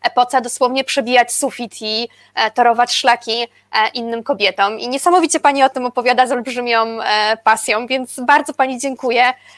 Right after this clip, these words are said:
e, za wizytę, e, w programie i w ogóle fantastyczny pomysł. Trzymam mocno kciuki za, e, inicjatywę i opowiedzenie właśnie polskiej, e, historii,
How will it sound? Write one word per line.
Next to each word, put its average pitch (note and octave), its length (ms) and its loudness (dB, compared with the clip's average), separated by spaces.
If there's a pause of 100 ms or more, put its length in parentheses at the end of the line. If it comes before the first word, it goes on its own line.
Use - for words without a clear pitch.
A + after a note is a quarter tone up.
(140)
e, A#3 400 2
za A3 300 2
wizytę, A#3+ 420 -4
e, A#3 460 0
w - 40 -20
programie A3 560 0
i A#3 80 -4
w B3 40 -4
ogóle C#4 260 0
fantastyczny C#4 680 -2
pomysł. C#4 300 0
Trzymam B3 300 -2
mocno B3 300 -2
kciuki A3 540 -6
za, A3 380 2 (280)
e, G#3+ 320 4
inicjatywę A3 1000 0
i G3+ 200 -6
opowiedzenie G#3+ 560 0
właśnie G#3 240 -6
polskiej, G3 640 -2
e, G#3 140 0
historii, G#3 640 -2